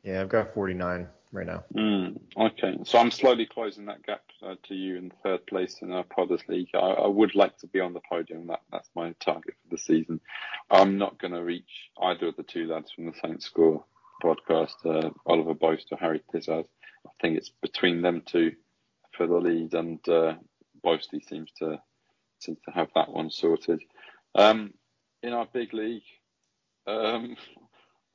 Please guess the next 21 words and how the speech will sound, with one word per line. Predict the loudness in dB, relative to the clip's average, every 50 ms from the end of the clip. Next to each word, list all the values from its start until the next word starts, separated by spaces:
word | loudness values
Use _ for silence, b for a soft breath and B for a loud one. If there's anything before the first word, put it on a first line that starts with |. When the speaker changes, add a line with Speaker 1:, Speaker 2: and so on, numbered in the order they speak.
| _ _ -8
Speaker 2:
I | -6 -4 -4 -2
am, | -2 -2 -2 -2 -4 -8 -14 -16 _ _ _ _ _ _ _ _ -18
let | -16 -16 -16
me | -12
tell | -4 -2 0 0
you, | 0 0 0 4
forty-fourth, | 4 4 4 4 2 6 8 8 8 6 4 -4 _ _ _ -20 -18 -10 -4
uh, | -4
which | -4 -2 -2 -4 -6 -6 -6 -4
is, | -4 -4 -4 -4 -14 -20 -20 -18 _ -6
again, | -6 -4 2 4 4 4 4 0 -4 -8 -6
quite | -2 -2 -2 -2
impressive, | -2 -4 -4 -4 -4 -4 -8 -8 -10 -14 -20 _ -6
seeing | -4 -4 -4 -2
that | -6 -6 -4 -4
my | -4 -4
performances | -4 -10 -12 _ -2 0 0 -2 -6 -12 _ _ -6
haven't | -6 -6 -6 -2 -2
been | 0 0 0 -2 -4 -6 b b b b b b b b b -18
particularly | -6 2 6 6 6 6 6 4 4 4 4 2
outstanding. | 0 -2 -4 -6 -2 -2 -2 0 0 0 -2 -2 -2